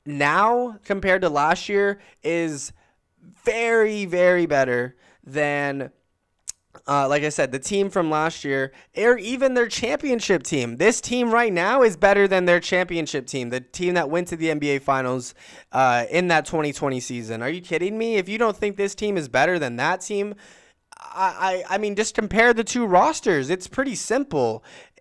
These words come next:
So it's just go time. It's, there's not really other, there's not really another way to, to say it. You know, if, if this,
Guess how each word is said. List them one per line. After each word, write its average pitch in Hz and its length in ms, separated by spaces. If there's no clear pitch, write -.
So 202 560
it's - 200
just 277 240
go 214 200
time. 123 400
It's, 185 200
there's 220 280
not 226 240
really 214 340
other, 202 580
there's 196 160
not 240 160
really 233 200
another 196 480
way 175 380
to, 147 380
to 160 120
say 185 380
it. 127 260
You 135 140
know, 135 200
if, 180 220
if 175 220
this, 214 340